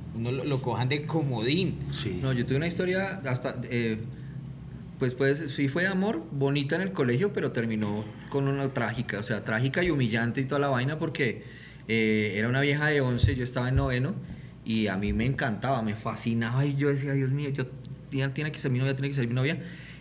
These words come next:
Speaker 3: Y un día, eh, y ella tenía su novio, y hasta el man me decía, "Marica, no se meta con la vieja, que ese man, ese man entra en la capoeira, ese man lo revienta a usted". Y yo decía, "Ay, yo no voy a pelear", simplemente yo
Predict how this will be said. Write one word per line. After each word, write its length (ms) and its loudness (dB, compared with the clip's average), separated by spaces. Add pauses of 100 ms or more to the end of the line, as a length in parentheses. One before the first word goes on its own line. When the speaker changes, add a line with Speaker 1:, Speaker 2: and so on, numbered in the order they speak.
(140)
Speaker 3:
Y 120 4
un 100 6
día, 460 4 (100)
eh, 640 4
y 60 0
ella 160 4
tenía 200 0
su 140 0
novio, 320 4
y 340 -2 (280)
hasta 240 -2
el 80 0
man 220 -2
me 80 2
decía, 240 -4
"Marica, 260 -8
no 100 2
se 100 2
meta 180 2
con 100 2
la 60 0
vieja, 180 0
que 60 -6
ese 120 -2
man, 280 2 (220)
ese 120 -2
man 100 4
entra 180 2
en 60 0
la 80 0
capoeira, 380 0
ese 100 -2
man 160 2
lo 80 4
revienta 540 0
a 20 0
usted". 200 -4
Y 120 -4
yo 140 -4
decía, 380 -10
"Ay, 260 -4 (960)
yo 60 -4
no 80 -4
voy 80 -2
a 80 -6
pelear", 360 -2
simplemente 540 -4
yo 220 -2